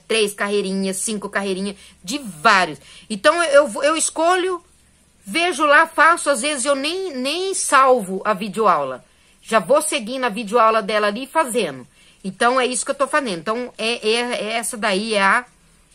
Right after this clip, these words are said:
da onde eu tirei a videoaula. Algumas coisinhas eu mudo, né, na, da videoaula dela. Algumas coisinhas não. Algumas coisinhas necessário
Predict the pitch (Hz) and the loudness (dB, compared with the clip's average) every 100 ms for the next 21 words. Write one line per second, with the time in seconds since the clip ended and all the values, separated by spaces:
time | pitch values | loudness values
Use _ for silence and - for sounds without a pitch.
0 | _ - 175 214 202 220 190 202 202 208 | _ -8 0 2 2 -2 -2 0 0 -2
1 | 254 208 180 214 - - 208 180 202 247 | -6 -2 -2 -2 -8 -4 -2 -2 -4 -2
2 | 180 - - - - - 247 359 269 330 | -2 -4 -18 -20 -14 2 4 4 2 0
3 | 311 302 - 254 185 226 220 196 254 277 | 2 2 4 2 2 -4 -4 0 0 0
4 | 277 330 415 392 403 - - 196 233 349 | 0 0 0 -2 -4 -8 -6 -2 0 -2
5 | 233 185 196 185 170 202 190 240 214 233 | -2 -2 -2 -4 0 0 2 0 0 0
6 | 302 359 - - - - 440 311 339 - | 0 -4 -10 -20 -20 -8 -8 -4 -4 -2
7 | 311 240 294 330 294 160 127 143 175 247 | -4 -4 -4 -4 -2 -4 -6 -12 -8 -4
8 | - 240 240 226 220 214 - 190 185 160 | -2 -2 -2 -4 -4 -6 0 2 2 -2